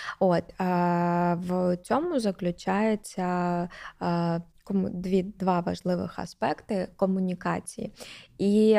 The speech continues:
а, тут ще важливо дивитися на те, що, а,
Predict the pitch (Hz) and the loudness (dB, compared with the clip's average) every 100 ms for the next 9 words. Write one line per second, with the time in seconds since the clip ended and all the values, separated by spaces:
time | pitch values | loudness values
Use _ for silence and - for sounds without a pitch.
0 | - 196 196 190 190 208 262 - - - | 4 4 4 4 2 0 -2 -2 -10 0
1 | 202 214 220 - 185 180 185 208 202 175 | 2 4 4 2 -2 -2 0 0 0 -2
2 | 180 185 185 175 - 175 175 - - - | -2 -2 -2 -8 -6 -6 -6 -8 -20 -20
3 | _ _ _ - 196 185 180 190 269 - | _ _ _ 0 4 4 4 2 2 0
4 | - 190 185 190 196 196 196 180 175 180 | -6 -2 2 2 2 2 0 0 2 2